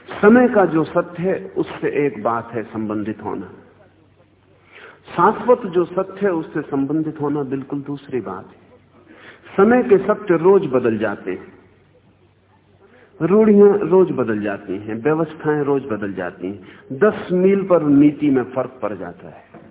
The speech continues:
लेकिन धर्म में कभी भी कोई फर्क नहीं पड़ता। इसलिए अति कठिन है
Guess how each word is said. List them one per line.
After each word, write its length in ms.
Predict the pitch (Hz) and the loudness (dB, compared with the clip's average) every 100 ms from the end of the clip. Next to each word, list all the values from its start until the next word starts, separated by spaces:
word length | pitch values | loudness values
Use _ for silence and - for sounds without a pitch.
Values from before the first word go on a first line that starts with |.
| _ _ _ 120 | _ _ _ -4
लेकिन 480 | 123 123 123 113 | -4 -2 -2 -2
धर्म 240 | 98 120 143 | -2 0 2
में 520 | 156 143 143 - - - | 2 0 -2 -10 -20 -10
कभी 240 | 127 135 | -6 -4
भी 160 | 127 127 | -6 -6
कोई 200 | 120 120 | -6 -6
फर्क 320 | 117 117 117 | -8 -12 -10
नहीं 140 | 117 | -10
पड़ता। 460 | 110 76 - - - _ _ _ _ _ _ _ _ _ _ _ _ _ _ - - _ | -10 -16 -18 -20 -20 _ _ _ _ _ _ _ _ _ _ _ _ _ _ -20 -20 _
इसलिए 400 | - - 147 - - | -16 -2 0 0 -2
अति 260 | 175 196 | -2 -4
कठिन 440 | 196 190 185 202 180 | -2 -2 0 -2 0
है 260 | 175 151 | 0 0